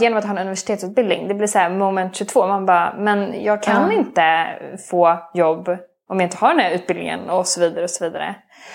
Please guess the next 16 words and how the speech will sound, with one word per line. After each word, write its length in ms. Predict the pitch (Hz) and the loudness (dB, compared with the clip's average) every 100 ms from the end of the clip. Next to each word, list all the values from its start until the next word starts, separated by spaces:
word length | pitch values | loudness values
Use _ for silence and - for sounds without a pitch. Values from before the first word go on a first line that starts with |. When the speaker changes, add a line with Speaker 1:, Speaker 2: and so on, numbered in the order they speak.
| - | -4
Speaker 1:
Men 320 | 240 262 254 | 0 0 2
vad 180 | 247 254 | 4 4
kände 260 | 254 254 247 | 4 4 4
du 280 | 233 311 262 | 4 6 6
liksom 300 | 196 - 196 | 4 -2 -2
fanns 420 | 240 208 202 - | 2 2 0 0
i 40 | 214 | 4
dig 320 | 233 185 180 | 4 2 -4
som 220 | - 196 | -4 -4
ingen 300 | 214 208 190 | -2 0 2
annan 260 | 190 185 190 | 2 0 -2
såg? 520 | - 226 117 214 220 - _ _ _ - | 2 2 2 -2 -8 -16 _ _ _ -6
Som 240 | 208 196 | 0 0
du 200 | 196 214 | 4 2
upptäckte 460 | 185 190 - 185 196 | 2 -4 -14 -14 -14
liksom 540 | 185 - 190 190 196 | -14 -14 -12 -14 -16